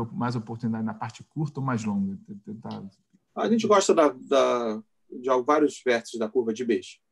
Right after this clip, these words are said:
Speaker 2: A gente gosta de vários vértices. Não tem, se você, é, se você é um brasileiro, né, e, e, e, e basta acreditar que o Brasil vai pagar a dívida em reais, a N T N B longa parece uma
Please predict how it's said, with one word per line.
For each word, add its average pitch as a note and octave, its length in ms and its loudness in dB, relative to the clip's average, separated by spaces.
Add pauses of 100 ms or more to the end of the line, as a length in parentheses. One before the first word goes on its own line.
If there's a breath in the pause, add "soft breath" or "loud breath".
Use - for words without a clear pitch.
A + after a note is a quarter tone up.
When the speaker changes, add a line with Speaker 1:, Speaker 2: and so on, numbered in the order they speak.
(640)
Speaker 2:
A A2 80 -8
gente A2 160 -10
gosta A2+ 160 -2
de - 60 -8
vários G#2+ 220 0
vértices. - 460 -12
Não G#2+ 160 -16
tem, G2 400 -6 (400)
se - 100 -10
você, E3 380 6 (840)
é, - 380 -8 (1500)
se - 220 -8
você C3 280 2
é - 20 6
um D#3 60 4
brasileiro, C3+ 600 4 (120)
né, A#2 180 -2
e, A2+ 80 -2
e, G2+ 600 -6 (100)
e, - 220 -12 (360)
e A2+ 80 -8
basta D3 300 2
acreditar D3 340 2
que - 60 -2
o - 20 2
Brasil C3 220 2
vai - 100 2
pagar A#2 220 2
a - 20 -2
dívida A2+ 240 -8
em A#2 80 -4
reais, A2+ 360 2
a A2+ 120 2
N D3+ 100 -2
T D3+ 100 -4
N C#3 80 -4
B C3+ 120 0
longa C#3+ 240 0
parece C#3 300 -6
uma B2+ 240 -12